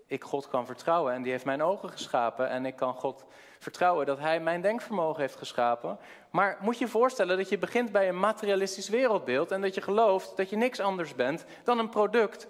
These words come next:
van miljoenen, miljoenen jaren van ongeleide evolutie. En je hersenen idem dito. Dan is de grote vraag: kun je je hersenen vertrouwen om jou informatie te geven over wat waar is of niet? Want als evolutie alleen maar als doel heeft gehad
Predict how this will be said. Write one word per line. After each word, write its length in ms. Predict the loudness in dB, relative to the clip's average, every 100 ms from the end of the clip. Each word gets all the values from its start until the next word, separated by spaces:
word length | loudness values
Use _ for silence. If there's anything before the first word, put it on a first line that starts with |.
| -20 -6
van 260 | 2 2
miljoenen, 440 | 4 2 2 2 2
miljoenen 380 | 0 0 -2 2
jaren 320 | 2 2 -2
van 160 | -4
ongeleide 500 | -2 -2 2 2 2
evolutie. 760 | 0 0 -2 -2 -4 -8 -10 -18 _ _ _
En 180 | -4 0
je 80 | 2
hersenen 600 | 2 2 -2 -2 -2 0
idem 220 | 0 2
dito. 540 | 0 0 0 -2 -8 -16 -12 0
Dan 160 | 0
is 120 | 0
de 80 | -2
grote 320 | 2 2 0
vraag: 440 | -2 2 4 2 -2 -20 -8
kun 240 | 0 2 2
je 100 | 0
je 100 | 2
hersenen 480 | 2 0 0 -2
vertrouwen 640 | -2 -4 2 4 4 2 0
om 140 | 0
jou 240 | 2 2 2
informatie 680 | -2 -2 2 2 2 -2
te 120 | -6 -4
geven 380 | -2 -2 0
over 280 | 2 2 2
wat 180 | 0 2
waar 340 | 2 2 2
is 160 | 2 -2
of 120 | -4
niet? 360 | -4 -4 -6 -18 _ _ _ _ _ _
Want 120 | -2
als 140 | 0 2
evolutie 800 | 0 2 0 0 -2 -2 -2 0
alleen 280 | 2 2
maar 100 | 2
als 280 | 0 -2 -4
doel 260 | 0 2 4
heeft 180 | 2 0
gehad 380 | -2 2 0